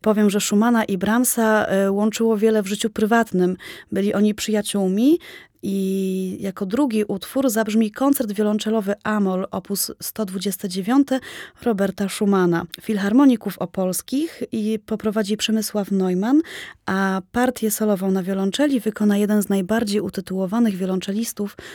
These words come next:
młodego pokolenia, Marcin Zdunik. Na zakończenie zabrzmi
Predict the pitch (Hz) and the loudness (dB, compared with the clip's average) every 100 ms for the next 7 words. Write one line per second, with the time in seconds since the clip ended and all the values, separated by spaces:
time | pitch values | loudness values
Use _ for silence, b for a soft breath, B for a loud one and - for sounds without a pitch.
0 | B 185 190 190 190 202 - 196 190 247 | B -4 -2 -2 -2 -2 0 0 2 4
1 | 330 B B B - 311 - 262 220 190 | 2 B B B 4 4 6 4 4 2
2 | 180 170 180 - - - 220 202 208 208 | 2 2 0 -8 -20 0 2 2 2 2
3 | 202 277 220 208 185 202 196 208 208 | 4 4 4 2 0 -2 2 2 2